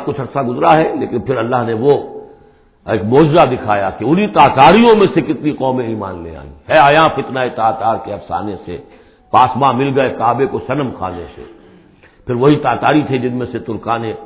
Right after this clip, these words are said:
تیموری نکل آئے، ترکان صفوی نکل آئے، ترکان سلجوقی ان سے بھی پہلے آ چکے تھے،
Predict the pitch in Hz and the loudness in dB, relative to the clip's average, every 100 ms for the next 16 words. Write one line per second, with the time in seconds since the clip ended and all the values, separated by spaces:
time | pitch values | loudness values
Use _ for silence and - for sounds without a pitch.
0 | - 107 117 143 139 113 101 107 104 107 | -8 -4 -2 0 0 -2 -6 -6 -4 -4
1 | 113 104 101 113 110 - 101 120 110 95 | -4 -8 -6 -6 -6 -10 -10 -8 -8 -8
2 | 92 90 82 - - - _ _ 110 110 | -12 -10 -10 -12 -16 -20 _ _ -8 -2
3 | 120 131 120 123 110 139 131 135 127 147 | 0 0 -2 -4 -2 -2 0 -2 0 2
4 | 147 - 117 117 98 95 85 87 82 | 2 0 -2 -2 -4 -10 -12 -12 -12